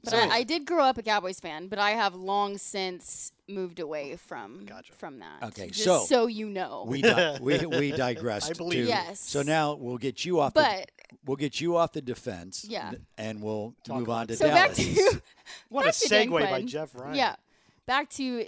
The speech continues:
Speaker 1: Dan Quinn and the Cowboys.
Speaker 3: <laughs>
Speaker 1: So he inherited a defense that was an absolute disaster and the laughing stock of the league in twenty twenty under the Mike Nolan experiment. And 'cause he tried to use more of a, a three four, but their,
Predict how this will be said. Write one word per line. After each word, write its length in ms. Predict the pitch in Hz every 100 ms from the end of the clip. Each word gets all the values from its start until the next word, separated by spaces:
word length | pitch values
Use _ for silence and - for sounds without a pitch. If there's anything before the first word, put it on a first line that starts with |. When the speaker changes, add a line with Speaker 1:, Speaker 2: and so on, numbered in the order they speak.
| 202
Speaker 1:
Dan 260 | 208 202
Quinn 220 | 202 220 196
and 180 | 202 196
the 120 | 185
Cowboys. 1080 | - 247 254 233 147 131 92 226 - - - 185
Speaker 3:
<laughs> 40 | 151 - _ - - _ _ _ _ _ _ _ _ _ _ -
Speaker 1:
So 280 | - 269
he 260 | 254 285 302
inherited 840 | 285 240 233 202 202 190 185 175 -
a 100 | 196
defense 1040 | 180 190 196 196 180 180 175 - - - - _
that 160 | 214 196
was 140 | 190
an 80 | 196
absolute 600 | 214 214 - 190 185 175 _ 190
disaster 640 | 196 190 196 196 196 180
and 120 | 185
the 80 | 185
laughing 360 | 185 190 208 196
stock 260 | 190 185
of 60 | 196
the 60 |
league 260 | 180 180 170
in 80 | 170
twenty 240 | - 175
twenty 360 | 165 170 156 160
under 200 | 175 185
the 100 | 180
Mike 240 | 170 175 170
Nolan 220 | 165 160
experiment. 540 | 156 156 143 131 151 _ _ _ _ _ _ _ _ -
And 420 | 214 202 196 190
'cause 160 | 214 254
he 120 | 254
tried 260 | - 240
to 80 | 220
use 280 | 190 190 185
more 260 | 185 180 180
of 120 | 170
a, 440 | 170 170 170 160 -
a 80 |
three 280 | - - 190
four, 420 | - 190 185 214
but 260 | 202 190 -
their, 560 | 180 175 175 165 165